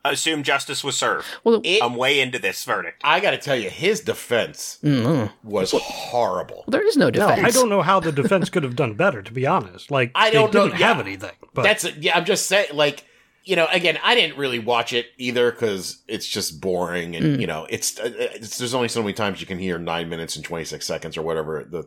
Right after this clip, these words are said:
Speaker 3: the time limit is, but they gave, the defense gave a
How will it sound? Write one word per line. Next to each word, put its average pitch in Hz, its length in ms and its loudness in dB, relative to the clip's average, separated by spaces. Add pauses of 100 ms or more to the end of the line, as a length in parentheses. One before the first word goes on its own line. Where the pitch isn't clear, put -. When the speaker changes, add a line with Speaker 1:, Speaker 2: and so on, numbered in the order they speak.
(100)
Speaker 3:
the - 80 -10
time 85 260 -6
limit 82 240 -6
is, 82 120 -10
but - 400 -4 (340)
they 139 240 0
gave, 147 560 -2 (300)
the 120 140 -4
defense 131 500 -4
gave 131 320 -6
a 135 140 -8